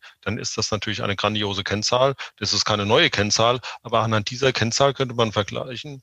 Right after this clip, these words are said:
Zum Beispiel im Vorjahr haben wir hundert Einheiten verkauft, jetzt nur siebzig. Wir wissen genau, dass wir, äh, die siebzig nicht verkaufen konnten,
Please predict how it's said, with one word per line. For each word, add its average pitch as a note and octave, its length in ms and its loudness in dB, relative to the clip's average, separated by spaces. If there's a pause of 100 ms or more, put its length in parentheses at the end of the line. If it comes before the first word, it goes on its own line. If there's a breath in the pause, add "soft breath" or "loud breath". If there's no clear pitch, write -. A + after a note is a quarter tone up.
Zum - 120 -12
Beispiel A#2 260 0
im A2+ 100 -4
Vorjahr B2+ 420 4
haben A#2 120 -2
wir G#2+ 100 -4
hundert D3 260 2
Einheiten A#2 400 0
verkauft, G#2+ 460 0 (280 loud breath)
jetzt A2+ 240 0
nur G#2+ 100 -2
siebzig. D3 440 -2
Wir F#2+ 180 0
wissen D3 300 -4
genau, A2 420 -2
dass - 220 -4
wir, G#2+ 320 0
äh, G#2 240 -2 (100)
die G#2+ 260 -14
siebzig - 380 -10
nicht C3 140 -2
verkaufen A2+ 480 0
konnten, A2+ 380 -2